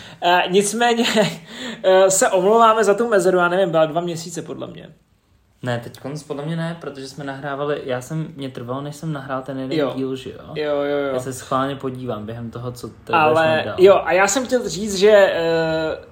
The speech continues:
Speaker 1: teda, eh, usilovně pracujeme, teď už jsme rozhodli, že to dáme na Spotify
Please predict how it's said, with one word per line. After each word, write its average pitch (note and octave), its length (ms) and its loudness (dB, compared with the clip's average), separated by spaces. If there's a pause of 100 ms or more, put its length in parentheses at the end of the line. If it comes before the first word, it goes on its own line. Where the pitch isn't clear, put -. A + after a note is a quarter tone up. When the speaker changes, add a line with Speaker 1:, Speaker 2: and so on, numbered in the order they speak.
(100)
Speaker 1:
teda, F#3 500 4
eh, D#3 260 4
usilovně C4 500 4
pracujeme, G#3 500 2
teď - 140 -2
už A3+ 100 -4
jsme B3 140 0
rozhodli, F3 480 2
že D3+ 100 -4
to D3+ 100 -2
dáme C3+ 200 -4
na C3+ 100 -10
Spotify C3 720 -10